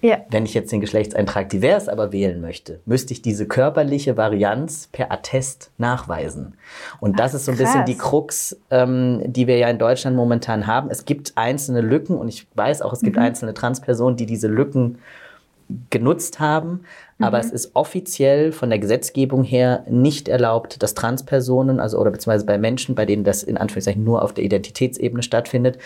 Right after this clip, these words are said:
Speaker 2: von diesem Gesetz Gebrauch machen.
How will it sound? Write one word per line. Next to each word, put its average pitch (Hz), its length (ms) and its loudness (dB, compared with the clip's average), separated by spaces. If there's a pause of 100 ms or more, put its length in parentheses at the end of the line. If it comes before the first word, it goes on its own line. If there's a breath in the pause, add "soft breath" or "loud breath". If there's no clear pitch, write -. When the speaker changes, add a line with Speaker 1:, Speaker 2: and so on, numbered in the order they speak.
(680 loud breath)
Speaker 2:
von 117 200 0
diesem 139 240 2
Gesetz 120 540 0
Gebrauch 107 480 0
machen. - 300 -14